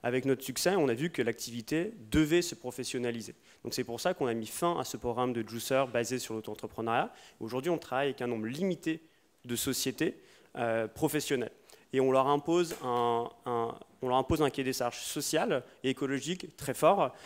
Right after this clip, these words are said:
Et le but, c'est d'arriver à, à une épa-, à, à zéro d'émissions carbone en deux mille vingt. Ça prend du temps, parce que, par exemple, aujourd'hui, il n'y a pas simplement, il n'y a pas assez de vannes électriques disponibles. Même nous, nous, on a dix-huit vannes, on n'en a que quatorze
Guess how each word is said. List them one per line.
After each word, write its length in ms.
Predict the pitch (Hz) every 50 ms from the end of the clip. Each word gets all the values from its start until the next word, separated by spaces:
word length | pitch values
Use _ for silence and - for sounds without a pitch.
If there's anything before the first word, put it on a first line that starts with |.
| - - -
Et 60 | 120
le 80 | 123 123
but, 340 | 123 135 165 190 - 175
c'est 160 | - - - 131
d'arriver 440 | 120 117 117 117 123 123 151 156
à, 300 | 139 113 117 131 120 117
à 60 | 113 117
une 140 | 117 127
épa-, 240 | 131 - - - - -
à, 500 | 139 117 113 107 104 104 104 104 107 -
à 40 | 113 113
zéro 540 | 113 120 147 160 151 143 151 151 151 151
d'émissions 520 | 147 147 135 123 120 117 - - - 123 113
carbone 460 | - 131 123 117 123 135 143 156 156
en 80 | 127 120
deux 100 | 131 127
mille 160 | 127 120 113
vingt. 120 | 113 - - - - - - - -
Ça 120 | - 127
prend 160 | - - 208
du 140 | 208 175 160
temps, 240 | - 175 - - - - - _ _ _
parce 160 | - 127 -
que, 80 | - 127
par 200 | - 127 123 123
exemple, 360 | 127 123 135 156 185 - -
aujourd'hui, 360 | 131 123 120 117 117 131 175
il 20 | 175
n'y 60 | 127
a 40 | -
pas 260 | - 170 165 165 151
simplement, 720 | - - - 151 - - 143 135 135 139 147 180 202 208 -
il 60 | - 147
n'y 60 | 123
a 40 | -
pas 160 | - 175 165
assez 320 | 147 139 - - 170 170
de 300 | 156 131 123 120 120 117 123 -
vannes 420 | 110 110 143 143 151 170 175 160 -
électriques 400 | 139 139 131 131 - - 160 143
disponibles. 380 | 135 127 - - 120 113 110 101 - - - _ _
Même 180 | 135 139 135 139
nous, 180 | 165 185 190
nous, 120 | 170 165 175
on 100 | 170 156
a 80 | 123
dix-huit 360 | 117 120 135 147 143 143 139 131
vannes, 260 | 143 156 196 196 - -
on 100 | 123 120
n'en 120 | 120 127
a 100 | 135 139
que 300 | 135 - - 123 117 113 - _ _
quatorze 560 | - 151 - - 165 156 156 147 135 123